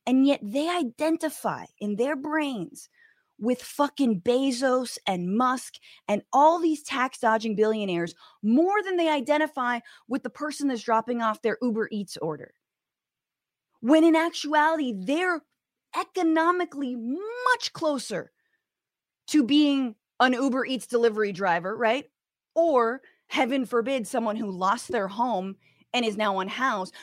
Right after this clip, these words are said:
You're much closer to being that than you ever will be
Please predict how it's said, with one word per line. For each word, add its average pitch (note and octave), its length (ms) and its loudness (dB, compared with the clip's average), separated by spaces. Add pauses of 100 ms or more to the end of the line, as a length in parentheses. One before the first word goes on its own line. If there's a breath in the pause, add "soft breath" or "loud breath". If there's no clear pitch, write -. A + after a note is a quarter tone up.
You're F#4 240 0
much E4 520 4
closer D#4 440 4
to A#3 120 8
being C#4 420 2
that C4+ 400 -2 (1120)
than C4+ 220 2
you D#4 200 -2 (600)
ever D#4+ 300 -2
will B3+ 280 2
be G3+ 380 -8